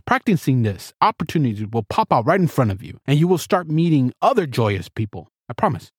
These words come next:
Choose joy over fear and over all the people around you. You can be content with what you have. If you notice all these things, start with putting yourself first. Stop checking in on a person who doesn't check on, on you.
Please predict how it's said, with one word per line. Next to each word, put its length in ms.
Choose 440
joy 640
over 520
fear 540
and 140
over 260
all 380
the 120
people 380
around 340
you. 80
You 120
can 140
be 100
content 460
with 220
what 160
you 160
have. 320
If 140
you 60
notice 280
all 140
these 180
things, 320
start 180
with 200
putting 220
yourself 340
first. 300
Stop 360
checking 480
in 160
on 160
a 40
person 400
who 120
doesn't 320
check 240
on, 160
on 160
you. 240